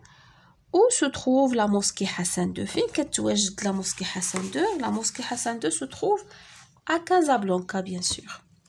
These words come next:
في الدار البيضاء. La mosquée Hassan deux se trouve à Casablanca. Où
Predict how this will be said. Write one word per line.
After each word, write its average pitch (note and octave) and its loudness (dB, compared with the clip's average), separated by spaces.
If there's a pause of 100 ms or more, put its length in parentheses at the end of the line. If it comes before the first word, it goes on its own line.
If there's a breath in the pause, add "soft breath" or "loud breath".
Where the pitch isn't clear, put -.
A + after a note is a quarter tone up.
(120)
في A3 -6
الدار G#3+ 2
البيضاء. F#3+ -4 (840 soft breath)
La A#3+ 0
mosquée A3 -2 (100)
Hassan F#3 -4
deux D#4 -2
se - -4
trouve D#4+ 0 (100)
à F#3+ -2 (160)
Casablanca. A3 0 (4000 loud breath)
Où E4+ 8